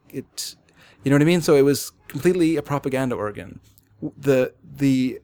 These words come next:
um, the strip when, uh, the strip when Atticus first introduced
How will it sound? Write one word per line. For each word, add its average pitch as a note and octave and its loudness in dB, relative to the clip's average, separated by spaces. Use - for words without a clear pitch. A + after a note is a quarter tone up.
um, A#2 -6
the B2+ -8
strip - 0
when, C3 0
uh, G#2+ -4
the C3+ -6
strip - -4
when C#3+ 0
Atticus F3+ -2
first - -6
introduced - -12